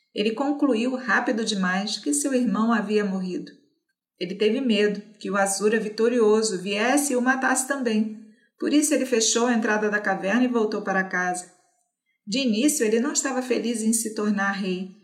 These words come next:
mas mesmo assim se deixou convencer pelos outros. Ele se curvou a um desejo inconsciente, sem pensar.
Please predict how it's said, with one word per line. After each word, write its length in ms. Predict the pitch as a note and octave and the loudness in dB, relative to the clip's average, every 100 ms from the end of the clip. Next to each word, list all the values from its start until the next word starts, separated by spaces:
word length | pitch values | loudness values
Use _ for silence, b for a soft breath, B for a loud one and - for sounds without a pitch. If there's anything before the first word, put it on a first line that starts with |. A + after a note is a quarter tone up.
| B _ | B _
mas 180 | G3 F#3+ | -6 -2
mesmo 280 | G#3+ C#4 C4+ | 0 0 -2
assim 380 | C#4+ - G#3+ | -6 -4 -2
se 160 | G#3+ G#3+ | -2 0
deixou 380 | B3 B3+ A3 G#3+ | -2 0 -2 -2
convencer 600 | G#3+ A3+ A3 - G3 G3+ | -2 -2 -2 -2 -6 -6
pelos 340 | - G3 G3+ | -8 -6 -6
outros. 340 | F3+ F3 - - - - _ _ _ _ _ _ - | -6 -6 -10 -14 -14 -16 _ _ _ _ _ _ -6
Ele 160 | G3 | -4
se 160 | A3 B3+ | -2 -2
curvou 640 | C#4+ C4+ - G3 G3+ A3+ - | 0 0 -2 -4 -6 -8 -2
a 60 | |
um 100 | G#3+ | 0
desejo 500 | G3+ G3 F3+ G3 G3 | 0 0 -2 -2 0
inconsciente, 880 | A3 - B3 D4 - A3+ G3 G#3+ G#3+ - - | -2 -2 -4 -4 -2 -2 0 -2 -2 -6 -10
sem 300 | - - B3+ | -8 -6 -4
pensar. 680 | C#4+ C4 D4 - F3 F#3+ - | -4 -4 -4 -4 -6 -8 -16